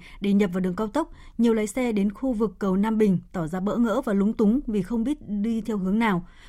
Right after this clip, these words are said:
Phải mất rất nhiều thời gian mới tìm ra hướng quay trở lại đường Trần Nhân Tông để nhập vào đường cao tốc theo nút giao giữa tuyến Khánh Hòa. Đại diện Thanh tra Giao thông Sở Giao thông Vận tải tỉnh Ninh Bình cho biết,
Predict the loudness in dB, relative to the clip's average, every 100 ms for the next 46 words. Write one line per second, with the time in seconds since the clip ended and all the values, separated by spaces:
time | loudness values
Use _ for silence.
0 | -6 -2 0 -2 -6 0 4 4 2 0
1 | 0 0 -2 0 -2 -2 -2 -2 -4 -2
2 | -4 -2 -2 -2 -2 0 0 0 0 0
3 | 0 0 -2 -8 -4 0 2 0 0 -2
4 | -2 -4 -4 -6 -4 -2 -2 -4 -4 -4
5 | -6 -8 -4 -2 -2 -2 0 2 2 -2
6 | -12 -20 -20 -20 -20 -4 -4 -2 -2 -2
7 | -2 -2 -2 -2 -2 0 0 -2 -4 -2
8 | -2 -2 -4 -4 -4 -2 -2 0 0 -2
9 | -2 -2 -2